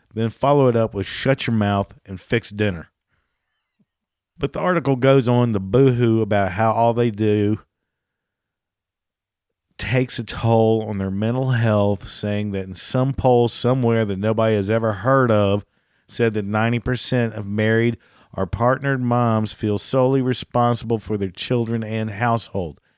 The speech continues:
And eight out of ten moms reported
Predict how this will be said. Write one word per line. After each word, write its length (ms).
And 160
eight 340
out 240
of 220
ten 360
moms 480
reported 580